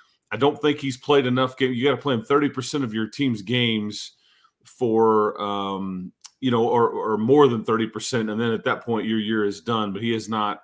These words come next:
qualified for that, uh, you know, or anything. So whether that's something he would wanna pursue and be back next year, I mean, I would be all for it, but he may have other ideas, uh, just so we're, we're clear there. But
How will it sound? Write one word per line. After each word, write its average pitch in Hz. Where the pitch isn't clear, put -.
qualified 107
for 95
that, 92
uh, 95
you 104
know, 101
or 98
anything. 98
So 98
whether 104
that's 113
something 110
he 117
would 107
wanna 110
pursue 127
and 101
be 104
back 104
next 117
year, 120
I 90
mean, 92
I 127
would 135
be 110
all 110
for 113
it, 107
but 98
he 110
may 107
have 101
other 104
ideas, 98
uh, 95
just 101
so 95
we're, 104
we're 98
clear 104
there. 92
But 90